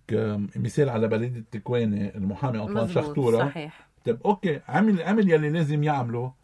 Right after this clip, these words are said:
Speaker 1: طب، ليش قدر بلدية، وهي موجودة بالمتن، يعني، ما بدي أقول بلدية موجودة بالصين.
Speaker 2: نعم.
Speaker 1: قدر ياخد كل التدابير لحتى يحصن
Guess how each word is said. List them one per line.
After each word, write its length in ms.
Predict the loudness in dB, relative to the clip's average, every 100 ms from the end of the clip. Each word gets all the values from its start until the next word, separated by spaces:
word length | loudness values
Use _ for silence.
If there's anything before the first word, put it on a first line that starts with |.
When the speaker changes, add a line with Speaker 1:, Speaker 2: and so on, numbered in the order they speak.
| _
Speaker 1:
طب، 160 | -4 4
ليش 220 | 6 6
قدر 280 | 2 4 6
بلدية، 500 | 6 4 2 0 4
وهي 160 | 4
موجودة 320 | 6 4 4 4
بالمتن، 460 | 4 4 2 0
يعني، 140 | 0 0
ما 60 |
بدي 200 | 2 2
أقول 140 | 0 2
بلدية 480 | 4 2 0 -2
موجودة 380 | 0 -2 -2 -4
بالصين. 460 | -6 -6 -6 -6 -8 _ _ _ _
Speaker 2:
نعم. 220 | -8 -8
Speaker 1:
قدر 280 | 2 4 6
ياخد 300 | 6 4 0
كل 180 | 2 0
التدابير 720 | 2 2 6 4 6 4 2 -2 _ _
لحتى 380 | -4 -4 2 2
يحصن 680 | 2 -2 -4 -4 0 2 2